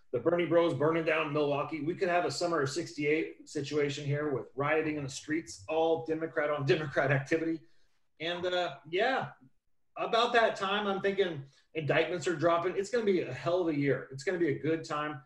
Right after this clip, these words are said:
I, I think when it's all washes out, I think you're gonna see, um, horrible turnout on the blue side and Trump just smash, like, just smash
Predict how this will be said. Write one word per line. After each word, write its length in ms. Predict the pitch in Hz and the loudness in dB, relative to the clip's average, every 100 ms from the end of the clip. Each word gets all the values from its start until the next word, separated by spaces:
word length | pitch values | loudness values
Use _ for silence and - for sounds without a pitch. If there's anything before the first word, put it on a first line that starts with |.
| _ _ - | _ _ -8
I, 100 | 175 - - _ _ _ _ | -8 -8 -20 _ _ _ _
I 100 | 151 | 2
think 200 | 202 214 | 2 4
when 80 | 196 | 4
it's 140 | 190 156 | 2 0
all 260 | 170 175 | 0 2
washes 320 | 165 165 160 151 | 4 2 0 0
out, 200 | 160 143 | 0 0
I 40 | |
think 140 | 156 | -2
you're 100 | 143 | -2
gonna 140 | 151 143 | -4 -6
see, 320 | 135 151 147 - _ | -4 -4 -4 -10 _
um, 260 | 131 113 104 | -8 -8 -10
horrible 480 | - - 175 170 156 | -8 0 2 2 0
turnout 420 | 151 151 156 151 | -2 -4 -2 -2
on 80 | 147 | -2
the 60 | 131 | -4
blue 240 | 131 151 | -2 -2
side 400 | 135 151 139 135 135 - _ _ - | 0 -2 0 0 -2 -14 _ _ -12
and 140 | 123 | -8
Trump 240 | - 143 | -4 -2
just 260 | 135 - - | -2 -4 -6
smash, 680 | 135 127 113 - - - - - | -2 -2 -2 -6 -8 -8 -10 -10
like, 120 | 127 - _ _ | -10 -12 _ _
just 560 | 123 135 - - - - | -8 -6 -6 -12 -12 -12
smash 580 | 123 127 127 120 - | -6 -2 -2 -4 -6